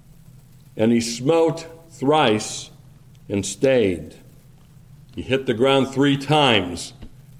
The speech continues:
and then he stopped. And the man of God was wroth with him, and said, "Thou shouldst have smitten five or six times. Then hadst thou smitten Syria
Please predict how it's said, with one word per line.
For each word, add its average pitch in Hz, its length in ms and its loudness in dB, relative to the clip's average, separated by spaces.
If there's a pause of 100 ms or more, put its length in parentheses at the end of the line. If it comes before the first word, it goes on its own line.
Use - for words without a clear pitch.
(160)
and 92 100 -8
then 104 120 0
he 98 80 0
stopped. - 720 -2 (1500)
And 117 120 4
the 135 60 4
man 160 220 4
of 151 160 2
God 165 260 4
was 123 180 0
wroth 135 380 2
with 110 200 0
him, 95 280 0 (760)
and 110 120 2
said, 139 340 2
"Thou 151 200 4
shouldst 156 460 0
have 123 160 0
smitten 147 420 0
five 156 320 2
or 143 80 4
six 202 320 0
times. 127 600 0 (800)
Then 160 220 2
hadst 156 340 0
thou 160 180 4
smitten 147 420 0
Syria 185 720 2